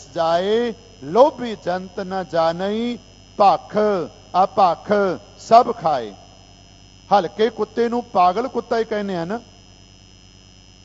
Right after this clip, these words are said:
ਤੇ ਪਾਗਲ ਕੁੱਤਾ ਤਾਂ ਆਪਣੇ ਮਾਲਕ ਦਾ ਲਿਹਾਜ਼ ਵੀ ਨਹੀਂ ਕਰਦਾ। ਪਾਗਲ ਬੰਦਾ ਮਾਇਆ ਦੇ ਨਾਲ ਪਿਆਰ ਕਰਨ ਵਾਲਾ, ਨਾ ਮਾਂ ਦਾ ਲਿਹਾਜ਼ ਕਰੇ, ਨਾ ਪਿਓ ਦਾ ਲਿਹਾਜ਼ ਕਰੇ,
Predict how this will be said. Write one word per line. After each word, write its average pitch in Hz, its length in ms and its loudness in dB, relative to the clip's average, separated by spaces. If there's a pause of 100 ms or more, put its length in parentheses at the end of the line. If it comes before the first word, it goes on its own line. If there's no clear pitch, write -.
ਤੇ 180 100 -4
ਪਾਗਲ 180 440 2
ਕੁੱਤਾ 220 340 0
ਤਾਂ 220 120 0
ਆਪਣੇ 196 240 -4
ਮਾਲਕ 165 400 -2
ਦਾ 226 160 2
ਲਿਹਾਜ਼ 175 300 2
ਵੀ 135 100 -10
ਨਹੀਂ 156 120 -10
ਕਰਦਾ। 120 400 -6 (1160)
ਪਾਗਲ 196 440 6
ਬੰਦਾ 208 400 2
ਮਾਇਆ 190 480 2
ਦੇ 254 160 -2
ਨਾਲ 233 300 4
ਪਿਆਰ 220 340 4
ਕਰਨ 233 280 -2
ਵਾਲਾ, 226 400 4 (1120)
ਨਾ 190 180 2
ਮਾਂ 175 300 0
ਦਾ 214 140 6
ਲਿਹਾਜ਼ 170 360 0
ਕਰੇ, 175 240 -4
ਨਾ 165 160 -6
ਪਿਓ 156 280 -2
ਦਾ 180 140 2
ਲਿਹਾਜ਼ 147 320 -2
ਕਰੇ, 147 260 -6